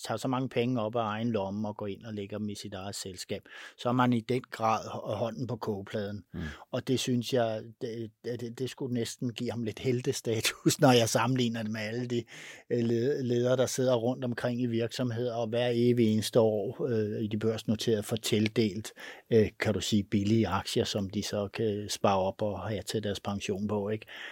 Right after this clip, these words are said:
Speaker 1: Altså, det her er noget helt andet. Det her er en erhvervsmand, som tror på den her case,
Speaker 2: Mm.
Speaker 1: og så går han ind og bliver en del af ejerskabet. Det var han for øvrigt i forvejen med
Speaker 2: Ja.
Speaker 1: Payne Shot.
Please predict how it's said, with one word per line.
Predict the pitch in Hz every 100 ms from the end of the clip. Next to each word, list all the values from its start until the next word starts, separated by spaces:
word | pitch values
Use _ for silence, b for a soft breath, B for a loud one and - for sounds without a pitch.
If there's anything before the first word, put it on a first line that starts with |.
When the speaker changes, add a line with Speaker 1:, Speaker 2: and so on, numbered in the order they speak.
| B -
Speaker 1:
Altså, | 107 101 - 127
det | 120
her | 127 117
er |
noget | 104 98 90
helt | - 113 104
andet. | 92 98 -
Det | 120 120
her | 120 98
er | 98 95
en | 87
erhvervsmand, | 87 85 113 - - 127 110 -
som | - 104 -
tror | - 98
på | - 214
den | 101 -
her | -
case, | - - 123 123 -
Speaker 2:
Mm. | B 78 73
Speaker 1:
og | 139
så | - 139 -
går | 135
han | 113 123
ind | 120 135 -
og | 127 117
bliver | 131 127 - -
en | 120 -
del | 143 131 117
af | 120
ejerskabet. | 95 107 113 131 - 104 101
Det | 110
var | 104
han | 107
for | 101
øvrigt | 104 104 107
i | 101
forvejen | 117 113 123 95 98
med |
Speaker 2:
Ja. | 90 76
Speaker 1:
Payne | - 92 80
Shot. | 98